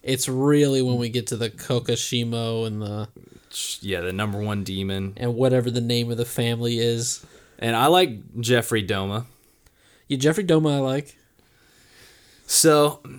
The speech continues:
Speaker 1: Can't believe that guy, that's his actual name.
Speaker 2: So Genya sp-
Speaker 1: What is this, a JoJo's episode?
Speaker 2: Genya sprints up, slices off the other one with a sword at this point, but it just makes them form two more bodies.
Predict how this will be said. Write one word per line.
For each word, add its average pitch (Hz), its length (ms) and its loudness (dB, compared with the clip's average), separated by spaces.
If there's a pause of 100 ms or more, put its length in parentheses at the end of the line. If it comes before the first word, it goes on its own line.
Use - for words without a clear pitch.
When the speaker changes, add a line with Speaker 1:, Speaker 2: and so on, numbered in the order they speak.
(640)
Speaker 1:
Can't 147 180 2
believe 135 140 0
that 135 100 0
guy, 123 200 -2
that's 127 360 -4
his 127 200 -4
actual 120 360 -2
name. 123 340 -4 (480)
Speaker 2:
So - 200 2
Genya 147 360 2
sp- 131 220 6
Speaker 1:
What 151 160 8
is 143 160 4
this, 127 180 0
a 127 40 -4
JoJo's 131 500 0
episode? 139 480 -2 (1300)
Speaker 2:
Genya 156 280 6
sprints 143 600 4
up, 135 260 4
slices 143 560 4
off 156 200 2
the 120 120 6
other 147 180 6
one 95 260 0
with 131 260 4
a 113 160 2 (340)
sword 131 540 2 (180)
at 95 180 -6
this 95 160 -2
point, 92 360 -6 (100)
but 160 640 2 (560)
it 123 200 2
just 135 200 0
makes 131 260 2
them 123 160 0
form 120 440 0
two 131 380 0
more 120 240 4
bodies. 92 720 -4